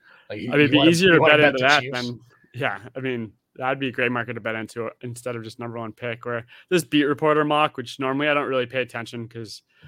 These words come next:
Speaker 2: I like having, like, <laughs> one person giving a mock, not just a thirty-two different people. Uh, it had a ton of trades. It, I think it was the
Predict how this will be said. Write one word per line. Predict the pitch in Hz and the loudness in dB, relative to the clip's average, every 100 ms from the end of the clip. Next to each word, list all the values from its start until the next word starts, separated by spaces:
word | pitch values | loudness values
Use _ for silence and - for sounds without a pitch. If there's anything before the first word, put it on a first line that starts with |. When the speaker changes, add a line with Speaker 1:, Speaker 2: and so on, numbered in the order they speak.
| _ - | _ -6
Speaker 2:
I | |
like | 120 120 | -4 -2
having, | 123 120 120 | -2 -2 -4
like, | 110 104 - _ _ | -6 -10 -18 _ _
<laughs> | _ _ | _ _
one | - 156 | -8 -6
person | 131 135 123 135 | -2 -2 -2 -6
giving | 139 139 143 | -4 -4 -4
a | |
mock, | 143 139 139 - | 0 0 -2 -4
not | 120 117 | -6 -6
just | 113 - | -14 -10
a | 120 107 104 _ _ _ _ | -10 -10 -12 _ _ _ _
thirty-two | 123 120 123 | -12 -10 -10
different | 120 113 120 113 | -10 -10 -12 -14
people. | 113 139 - _ _ _ _ _ _ _ | -12 -10 -12 _ _ _ _ _ _ _
Uh, | - - - _ _ _ _ | -18 -18 -18 _ _ _ _
it | 160 151 | 0 4
had | 147 | 4
a | 135 | 2
ton | - 131 123 | -2 -4 -4
of | |
trades. | 120 120 107 | -6 -8 -6
It, | 117 | -8
I | 110 123 | -6 -6
think | 135 123 123 | -8 -10 -8
it | 135 | -8
was | 123 120 | -8 -8
the | 123 110 110 | -6 -6 -8